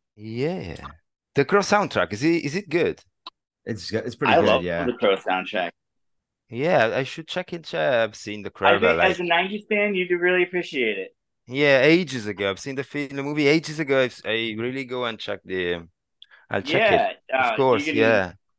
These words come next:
Speaker 3: find the soundtrack anywhere, really. I'm sure YouTube and Spotify, anywhere plays music, really. Um,
Speaker 1: Yeah, yeah.
Speaker 3: but it's quality. It's got a couple, you know, slower tracks, um, but
Speaker 2: It's a good spread. It's, it's
Speaker 3: for the
Speaker 2: got
Speaker 3: most
Speaker 2: nice
Speaker 3: part,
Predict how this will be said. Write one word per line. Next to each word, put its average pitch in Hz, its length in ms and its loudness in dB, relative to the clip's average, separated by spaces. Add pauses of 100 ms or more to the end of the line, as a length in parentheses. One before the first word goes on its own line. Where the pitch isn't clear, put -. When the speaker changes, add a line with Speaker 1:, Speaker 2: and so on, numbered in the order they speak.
(220)
Speaker 3:
find 147 260 2
the 143 40 -8
soundtrack 127 640 -2
anywhere, 113 400 -4
really. 107 300 -2
I'm 101 100 -4
sure 107 340 -2
YouTube 101 680 -6
and 95 100 -20
Spotify, 98 840 2
anywhere 104 500 0 (280)
plays 110 480 -2 (200)
music, 131 440 2 (480)
really. 131 420 0 (580)
Um, 113 320 4
Speaker 1:
Yeah, 208 140 2
yeah. 170 240 6
Speaker 3:
but 240 100 2
it's 156 140 -2 (100)
quality. 220 560 2
It's 120 180 -4
got 175 180 2
a 185 40 -6
couple, 170 560 -4 (520)
you 147 120 -6
know, 127 220 -2
slower 135 400 0
tracks, 127 680 -2 (400)
um, 107 400 -6 (300)
but 110 240 2
Speaker 2:
It's - 80 -12
a 143 40 -8
good 151 160 -2
spread. 110 420 0
It's, 95 200 -10
it's 110 160 -6
Speaker 3:
for 151 40 4
the 151 60 4
Speaker 2:
got 151 140 4
Speaker 3:
most 160 100 4
Speaker 2:
nice 117 140 0
Speaker 3:
part, 170 240 2